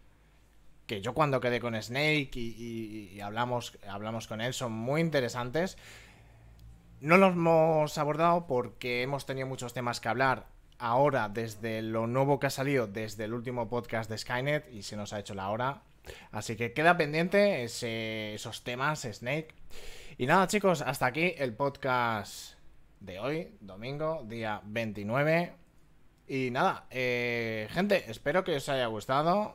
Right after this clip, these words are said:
eh, este podcast, al que mando un saludo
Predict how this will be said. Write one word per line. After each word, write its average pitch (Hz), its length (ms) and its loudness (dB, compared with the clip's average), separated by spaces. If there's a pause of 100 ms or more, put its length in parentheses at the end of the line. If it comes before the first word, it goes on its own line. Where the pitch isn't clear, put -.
(120)
eh, 73 400 -14
este 110 260 -8
podcast, 190 540 4
al 113 180 0
que 117 140 -4
mando 143 320 2
un 139 100 0
saludo 123 720 2